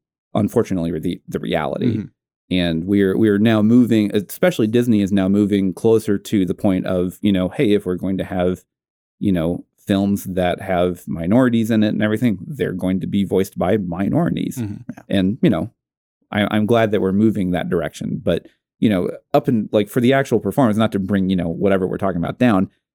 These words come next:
Speaker 1: uh, I mean, it, it was fantastic.
Speaker 2: Yeah.
Speaker 1: Uh, and what we got was exactly, you know, like,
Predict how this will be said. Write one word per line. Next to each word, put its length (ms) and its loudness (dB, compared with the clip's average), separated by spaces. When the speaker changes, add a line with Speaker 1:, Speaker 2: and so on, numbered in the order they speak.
Speaker 1:
uh, 320 -2
I 40 2
mean, 180 4
it, 120 -2
it 120 4
was 220 0
fantastic. 720 -8
Speaker 2:
Yeah. 160 -8
Speaker 1:
Uh, 280 -2
and 160 0
what 160 2
we 100 -2
got 240 -2
was 380 -2
exactly, 540 -2
you 120 0
know, 140 -2
like, 260 -4